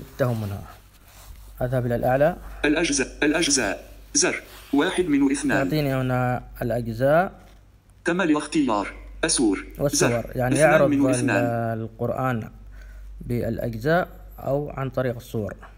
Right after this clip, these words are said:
Speaker 2: الأجزاء. تم الاختيار.
Speaker 1: مثلا
Speaker 2: أسور. زر. اثنان من اثنان.
Speaker 1: مثلا، آه، أختار ال-، الأجزاء.
Speaker 2: الأجزاء. زر. تم الاختيار.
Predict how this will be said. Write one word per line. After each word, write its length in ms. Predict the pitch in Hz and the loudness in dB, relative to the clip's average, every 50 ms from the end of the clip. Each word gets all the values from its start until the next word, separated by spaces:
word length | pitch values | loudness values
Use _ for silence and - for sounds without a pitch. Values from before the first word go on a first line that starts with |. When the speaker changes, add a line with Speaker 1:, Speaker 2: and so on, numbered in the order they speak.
| - - - - | -20 -10 -4 0
Speaker 2:
الأجزاء. 420 | 147 151 160 180 160 143 139 131 - - - | 0 2 2 0 0 0 -2 -2 -4 -6 -4
تم 160 | - 170 180 | -2 0 2
الاختيار. 400 | 196 165 151 151 147 - - 160 | 2 2 2 2 0 0 0 2
Speaker 1:
مثلا 360 | 143 151 147 151 160 165 175 - - - - - - | 4 4 4 4 4 0 -2 -4 -10 -16 -10 -4 -2
Speaker 2:
أسور. 420 | 165 - - 135 107 95 92 - - - - - - - | 0 2 2 2 2 2 0 -4 -8 -14 -20 -10 -4 0
زر. 280 | 190 190 147 - - - - - - - - - | 0 2 2 0 -4 -10 -16 -20 -20 -10 -6 -4
اثنان 320 | 160 - 175 175 196 185 | -4 -2 0 0 0 2
من 260 | 160 143 139 139 135 | 2 2 4 4 2
اثنان. 420 | 139 135 151 135 113 98 92 90 90 - - - - | 2 0 0 0 0 0 -2 -2 -6 -8 -14 -12 -6
Speaker 1:
مثلا، 480 | 151 143 - 143 135 135 135 131 127 127 | -6 -4 -2 0 0 0 0 0 0 0
آه، 300 | 123 123 123 123 - 123 | 0 0 0 -2 -2 -4
أختار 560 | - - - - 135 127 123 117 113 117 113 | -6 -6 -2 0 2 2 2 0 -2 -4 -4
ال-، 460 | 110 107 110 110 110 110 107 107 - - - | -4 -4 -6 -6 -6 -6 -6 -8 -8 -8 -8
الأجزاء. 640 | 117 104 - 120 110 107 110 120 131 147 165 - 147 | -8 -6 -6 -6 -6 -6 -4 -2 0 0 0 0 0
Speaker 2:
الأجزاء. 580 | 151 147 175 165 139 - 123 110 98 87 - - - - - - - - | 0 2 0 0 2 0 0 0 0 -2 -4 -8 -16 -18 -20 -10 -4 0
زر. 260 | - - 147 - - - - | 0 0 0 0 -4 -8 -4
تم 160 | - 165 180 | -2 0 0
الاختيار. 720 | 190 165 151 151 147 - - 170 147 127 110 104 98 - | 2 2 2 0 0 -2 0 0 0 2 2 0 0 -2